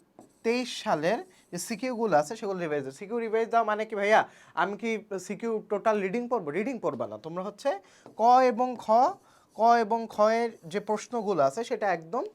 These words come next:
টা-, ঠাটা মুখস্থ করে যাবা, ক এবং খ এর যে প্রশ্নগুলো আছে। আর উদ্দীপকের সাথে তোমার যে চরিত্রটা, মেইন যে চরিত্র আছে, চরিত্রটা তোমাকে ধরতে পারা লাগবে। তো উদ্দীপক দেখবা, চরিত্র দেখবা, উদ্দীপক দেখবা, চরিত্র দেখবা, বাকিগুলো তুমি নিজে বানিয়ে লিখতে পারবে।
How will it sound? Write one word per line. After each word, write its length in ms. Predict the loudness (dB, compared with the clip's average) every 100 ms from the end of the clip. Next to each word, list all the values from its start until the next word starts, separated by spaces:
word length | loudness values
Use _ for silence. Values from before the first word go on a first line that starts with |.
| _ _ _ -6
টা-, 300 | -2 -2 -2
ঠাটা 240 | -6 -4 -4
মুখস্থ 340 | -4 -8 -4
করে 240 | -2 -2 -2
যাবা, 220 | -4 -8 _ _ -4
ক 100 | -2
এবং 180 | -2 -4
খ 60 | -4
এর 80 | -4
যে 80 |
প্রশ্নগুলো 480 | -6 -8 -8 -6 -4
আছে। 160 | -4 -4
আর 100 | -6 -4
উদ্দীপকের 680 | -6 -6 -4 2 2 2 -2
সাথে 480 | 0 0 4 4 2 _ _ _ -4
তোমার 280 | 0 0 0
যে 100 | -6 -4
চরিত্রটা, 640 | -2 0 -2 -2 2 2
মেইন 320 | 2 -2 -2
যে 100 | -4
চরিত্র 460 | -4 -4 -4 -4 0
আছে, 240 | 2 2 -4
চরিত্রটা 580 | -4 -4 -4 -6 -4 -4
তোমাকে 280 | -4 -6
ধরতে 340 | -8 -10 -4 0
পারা 240 | 2 2
লাগবে। 340 | 2 -2 -8 -18 _ _ _ -8
তো 40 | -4
উদ্দীপক 460 | -4 0 2 4 6
দেখবা, 300 | 4 4 2 2 2
চরিত্র 280 | 0 0 -4
দেখবা, 320 | -4 -4 -4 -4 -4
উদ্দীপক 380 | -4 0 0 0
দেখবা, 180 | 0 0
চরিত্র 340 | 0 -2 -2 -6
দেখবা, 240 | -4 -4
বাকিগুলো 380 | -4 -4 -4 -4
তুমি 160 | -6 -8
নিজে 200 | -6 -4
বানিয়ে 320 | -2 -2 -2 -6
লিখতে 200 | -6 -6
পারবে। 260 | -8 -10